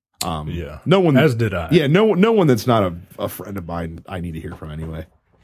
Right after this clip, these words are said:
Speaker 1: honestly.
Speaker 2: Did you, uh, before you did that, did you get random messages from people?
Speaker 1: Um, occasionally, occasionally, like, like, you would get people trying to fucking fish you, right? Where we're sitting there like, "Oh, well,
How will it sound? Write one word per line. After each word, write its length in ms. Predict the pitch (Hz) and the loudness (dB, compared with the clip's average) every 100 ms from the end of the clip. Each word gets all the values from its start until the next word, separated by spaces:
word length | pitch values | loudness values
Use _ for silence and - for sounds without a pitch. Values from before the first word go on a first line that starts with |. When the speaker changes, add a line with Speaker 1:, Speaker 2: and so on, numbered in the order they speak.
| _ - | _ -8
Speaker 1:
honestly. 400 | 80 85 - - | -6 -4 -2 2
Speaker 2:
Did 180 | 214 190 | 2 2
you, 340 | 262 277 240 | 0 0 0
uh, 240 | 202 196 175 | -2 -4 -4
before 460 | 139 131 - 269 | -4 -4 -4 -2
you 180 | 240 196 | 2 2
did 300 | 131 147 151 | 4 4 4
that, 220 | 113 87 | 2 -2
did 180 | 90 139 | -4 -4
you 140 | 208 285 | -2 0
get 180 | 311 131 | 0 -2
random 680 | 110 131 160 165 175 143 113 | -2 2 2 4 4 2 0
messages 500 | 127 - 156 170 165 | 0 0 0 0 -2
from 160 | 170 | -4
people? 340 | 156 180 175 175 _ - _ | -4 -4 -6 -14 _ -20 _
Speaker 1:
Um, 640 | 165 208 233 226 226 196 - - | 2 2 2 2 0 -4 -12 -2
occasionally, 1040 | 170 - - 220 240 190 131 85 71 73 - - | -2 -2 -4 2 2 2 0 -4 -12 -16 -18 -8
occasionally, 480 | 131 185 185 135 113 | 0 4 4 4 4
like, 220 | 127 139 127 | 2 0 0
like, 220 | 185 165 | 0 0
you 60 | 311 | 0
would 100 | 262 | 2
get 140 | 185 | 2
people 260 | 185 147 131 | 2 2 2
trying 280 | 156 135 120 | 2 0 0
to 100 | 95 | -2
fucking 320 | 135 - 92 | -4 -4 -6
fish 280 | - 143 - | -6 -6 -6
you, 80 | 76 | -12
right? 240 | 80 87 | -12 -12
Where 180 | 87 95 101 | -10 -12 -12
we're 240 | 104 95 | -10 -10
sitting 240 | 90 120 98 | -10 -8 -8
there 140 | 92 | -8
like, 160 | 90 85 | -8 -6
"Oh, 220 | 349 392 | -2 -2
well, 260 | 110 95 | -2 -6